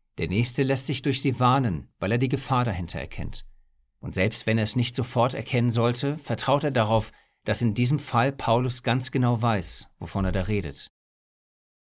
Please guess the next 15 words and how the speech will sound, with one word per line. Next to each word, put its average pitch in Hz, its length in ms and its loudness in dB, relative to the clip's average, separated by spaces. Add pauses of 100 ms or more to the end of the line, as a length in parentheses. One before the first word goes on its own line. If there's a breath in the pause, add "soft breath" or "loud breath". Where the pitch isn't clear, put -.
(160)
Generell 98 500 0
kann 127 160 -2
man 139 140 2
als 127 180 -2
eine 123 220 0
Art 120 260 0
universelle 123 640 2
Regel 131 300 2
für 113 300 -2
alle 139 200 4
möglichen 131 460 0
Gefahren 90 720 -2
sich - 240 -2
Folgendes 123 500 0
merken. 80 380 -4